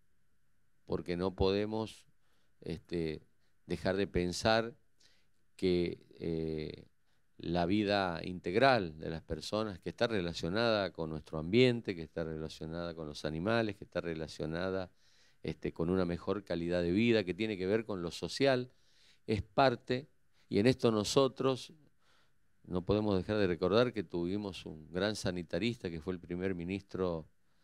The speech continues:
eh, de salud que tuvo el país, que fue el doctor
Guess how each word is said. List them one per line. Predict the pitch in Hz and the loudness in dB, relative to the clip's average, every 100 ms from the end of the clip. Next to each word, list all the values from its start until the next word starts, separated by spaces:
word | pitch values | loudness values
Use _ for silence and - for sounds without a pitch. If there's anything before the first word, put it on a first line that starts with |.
| _ _ _ _ - | _ _ _ _ -6
eh, | 80 76 76 | -2 -2 0
de | 82 | -2
salud | - 80 101 | 0 2 2
que | 95 | 2
tuvo | 82 92 90 | 0 2 2
el | 82 | 0
país, | 85 90 107 | 0 0 -2
que | - - | -4 -4
fue | - 90 | 0 0
el | 82 | 0
doctor | 82 - 90 82 | -4 -4 -6 -6